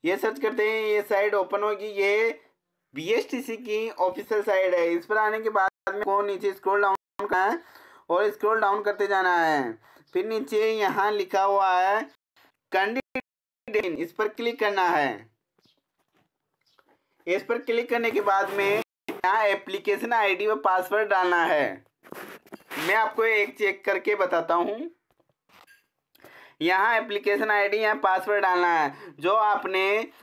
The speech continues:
लगाए थे जब इसमें रिफंड फॉर्म भरे थे, उस टाइम पे जो एप्लीकेशन आईडी और फो-, पासवर्ड लगाए थे, वहाँ इस पर भरना है। तो इसको भर देता हूँ मैं।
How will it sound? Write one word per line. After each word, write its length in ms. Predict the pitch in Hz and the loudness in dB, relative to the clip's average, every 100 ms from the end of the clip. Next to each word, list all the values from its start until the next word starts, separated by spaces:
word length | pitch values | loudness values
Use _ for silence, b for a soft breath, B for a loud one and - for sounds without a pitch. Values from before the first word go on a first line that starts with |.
| - | -4
लगाए 360 | 170 175 185 202 | 0 2 2 2
थे 260 | 196 202 202 | 2 0 2
जब 180 | 202 | 0
इसमें 640 | 202 202 190 190 202 214 B _ | -2 -4 -4 0 0 -2 B _
रिफंड 320 | 165 170 202 202 | -4 -2 -2 0
फॉर्म 320 | 196 202 202 | 0 0 0
भरे 200 | 185 196 | 0 0
थे, 180 | 190 190 | 0 0
उस 200 | 202 196 | 0 0
टाइम 220 | 196 180 | 0 0
पे 160 | 185 185 | 0 0
जो 140 | 180 185 | 0 -2
एप्लीकेशन 500 | 175 170 175 175 196 | -2 -4 -2 -2 0
आईडी 280 | 185 170 185 | 0 0 -4
और 120 | 202 | -6
फो-, 340 | - 170 160 175 | -4 -2 -2 -2
पासवर्ड 360 | 170 170 196 | 0 -2 -2
लगाए 240 | 190 170 170 | 0 0 0
थे, 180 | 190 214 - - | 0 -2 -4 -4
वहाँ 200 | 202 170 B B _ | -2 -2 B B _
इस 160 | 156 165 | -6 -4
पर 200 | 208 208 | -2 0
भरना 440 | 165 170 180 175 156 | 0 -2 0 0 2
है। 260 | 147 147 131 B B B - | 2 0 -2 B B B -2
तो 60 | |
इसको 320 | 175 175 202 196 | -2 0 0 2
भर 180 | 185 | 2
देता 240 | 185 180 180 | 2 0 2
हूँ 200 | 180 196 | 2 0
मैं। 180 | 202 | -2